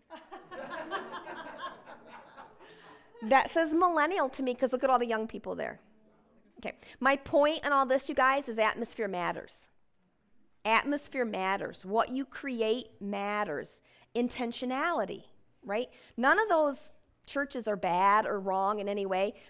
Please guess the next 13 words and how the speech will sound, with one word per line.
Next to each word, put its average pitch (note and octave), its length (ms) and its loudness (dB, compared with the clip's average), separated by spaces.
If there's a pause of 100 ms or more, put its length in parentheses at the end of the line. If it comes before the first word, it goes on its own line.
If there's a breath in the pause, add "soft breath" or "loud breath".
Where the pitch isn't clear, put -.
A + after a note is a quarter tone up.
but A3 100 0
they A#3+ 160 2
are B3 240 6
all C4 240 6
going G#3 540 2
for - 160 -14
something, - 500 -12 (400)
right? G3 280 -4 (2000 soft breath)
What A#3 260 2
we're E4+ 120 0
going C4+ 340 2
for B3 240 -2
here A#3 580 -4